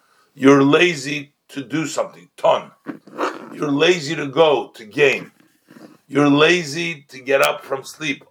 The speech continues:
aufzustehen von Schlaf. Okay, Yitzhak. Obemele fell this rizus hadrusha, and therefore the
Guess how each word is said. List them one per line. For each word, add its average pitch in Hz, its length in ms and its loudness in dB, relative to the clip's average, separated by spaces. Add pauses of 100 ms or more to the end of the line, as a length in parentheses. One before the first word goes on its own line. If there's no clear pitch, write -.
(140)
aufzustehen 139 760 -6
von 123 140 -14
Schlaf. - 460 -6 (1600)
Okay, 135 340 0
Yitzhak. - 520 -10 (960)
Obemele 170 760 4
fell 185 440 2
this 143 340 -8
rizus 147 460 -8
hadrusha, 143 840 -2
and 120 140 -14
therefore 160 540 -6
the 131 440 -6